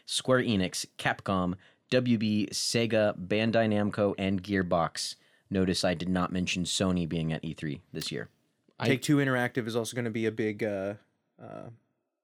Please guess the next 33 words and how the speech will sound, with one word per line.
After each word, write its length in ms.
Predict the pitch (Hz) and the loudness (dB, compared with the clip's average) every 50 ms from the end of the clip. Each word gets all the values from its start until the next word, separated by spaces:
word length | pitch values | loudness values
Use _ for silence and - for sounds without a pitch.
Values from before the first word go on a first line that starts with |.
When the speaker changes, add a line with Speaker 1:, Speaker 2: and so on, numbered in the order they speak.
| _ _ _ _ | _ _ _ _
Speaker 3:
part 160 | - 127 117 | -2 0 0
of 80 | 113 107 | 2 0
it 60 | 104 | -2
as 100 | 104 95 | -4 -6
well. 260 | 104 98 95 92 95 - _ _ | -6 -6 -6 -6 -10 -12 _ _
Speaker 1:
Part 160 | 120 107 101 | 4 4 6
of 80 | 90 | 6
Xbox, 560 | 92 90 - - - 92 87 85 - - - - | 4 2 2 2 2 2 2 2 0 -4 -6 -2
Speaker 3:
Mm. 60 | - | 0
Speaker 1:
yeah. 200 | 101 90 87 90 90 - - _ _ _ | 2 2 2 0 -2 -8 -18 _ _ _
Speaker 3:
Yep. 220 | - 120 127 - _ _ _ 104 | -2 -2 -2 -2 _ _ _ 0
Speaker 1:
Mm-hmm. 920 | 95 110 117 117 - _ _ - - - - - - _ _ _ _ - | 2 2 2 0 -2 _ _ -20 -20 -20 -20 -20 -20 _ _ _ _ 2
Speaker 2:
Um, 600 | 135 139 139 139 139 135 131 127 123 113 117 117 - _ - | 2 4 4 4 4 4 4 2 0 -2 -4 -8 -14 _ -4
I 80 | 120 | -2
really 280 | 117 117 120 127 131 135 | 0 0 2 2 2 2
don't 200 | 135 131 123 117 | 2 0 0 0
give 160 | 113 117 113 | -2 -2 -4
a 40 | 123 | -4
shit 220 | - - 120 113 | -4 -6 -6 -6
that 140 | - 107 92 | -6 -10 -6
Gearbox 480 | - 107 113 135 123 98 85 104 - - | -2 -2 -2 0 0 -2 -2 -4 -6 -10
is 120 | 104 95 | -10 -8
there. 260 | 92 98 101 107 120 - - _ _ _ _ _ _ _ _ _ _ _ _ _ _ _ - | -6 -6 -6 -6 -8 -12 -20 _ _ _ _ _ _ _ _ _ _ _ _ _ _ _ -10
Speaker 3:
Mm, 380 | 123 120 120 120 120 120 110 - - | -8 -6 -4 -2 -4 -4 -6 -6 -2
yeah. 260 | 113 110 110 113 110 | 2 2 4 4 4
Speaker 1:
You, 100 | 131 127 | 4 4
you're 80 | 127 123 | 2 2
excited 340 | 113 - 131 123 123 120 - | 2 2 2 2 2 2 0
for 100 | 127 117 | -2 -2
Gears 400 | 107 107 117 127 127 123 110 120 | 0 2 2 2 2 2 0 -2
of 80 | 110 | -2
War 480 | 107 110 117 120 123 120 120 120 120 120 - | -2 0 0 2 2 2 0 0 -2 -4 -6
six? 560 | - - - - 196 - - - - - | -6 -2 0 0 0 0 -2 -6 -6 -8